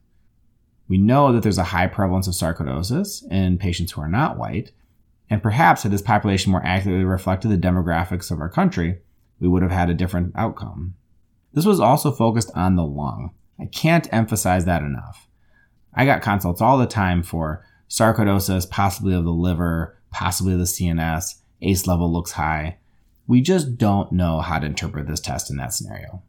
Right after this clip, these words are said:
Maybe it's better. I doubt it. We think that from a pathophysiologic perspective,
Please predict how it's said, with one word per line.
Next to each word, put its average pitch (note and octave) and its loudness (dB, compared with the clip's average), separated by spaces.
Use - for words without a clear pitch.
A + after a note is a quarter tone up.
Maybe G2+ 2
it's C#3+ -2
better. - 0
I D2 -8
doubt D#2+ 0
it. F#3+ -2
We F#2 0
think B2 0
that - -8
from F#2+ 0
a F2 2
pathophysiologic F2+ 0
perspective, B2+ 0